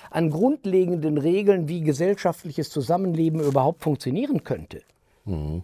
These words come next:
Speaker 1: Ja? Das, was ich aber im Kern sagen will, ist Folgendes.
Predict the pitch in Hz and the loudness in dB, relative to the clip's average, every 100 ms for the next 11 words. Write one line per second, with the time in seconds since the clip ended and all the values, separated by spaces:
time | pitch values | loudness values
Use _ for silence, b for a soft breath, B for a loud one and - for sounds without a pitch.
0 | - 123 143 214 B B B B - 160 | 0 2 4 2 B B B B 2 4
1 | 196 208 190 185 180 175 156 147 - 226 | 6 6 6 6 4 4 2 0 4 4
2 | 262 285 165 147 143 147 147 180 185 - | 6 4 4 4 2 0 0 0 -4 -2
3 | - 190 185 135 87 57 - | 4 6 4 0 -6 -14 -16